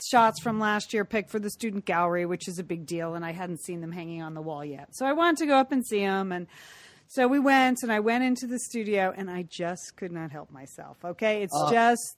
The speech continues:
Speaker 1: the car
Speaker 2: Oh.
Speaker 1: photographer, who's a guy, like, in his late forties, is a working, you know, very successful car photographer, is the instructor, the four guys who are in the class,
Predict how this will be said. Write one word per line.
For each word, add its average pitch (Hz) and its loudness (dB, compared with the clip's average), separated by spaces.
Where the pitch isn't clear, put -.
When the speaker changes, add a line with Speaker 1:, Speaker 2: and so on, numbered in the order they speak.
Speaker 1:
the 220 -6
car 220 8
Speaker 2:
Oh. - 4
Speaker 1:
photographer, 254 2
who's 202 -2
a 202 -4
guy, 196 4
like, 190 -2
in 196 -2
his 196 -8
late 196 -2
forties, 175 -4
is 165 -18
a 175 -10
working, 196 2
you 185 -6
know, 170 -4
very 196 0
successful 190 -6
car 180 -2
photographer, 160 -8
is 143 -12
the 165 -12
instructor, 151 -10
the 202 0
four 233 4
guys 190 6
who 190 0
are 180 0
in 208 -2
the 196 -2
class, 139 -8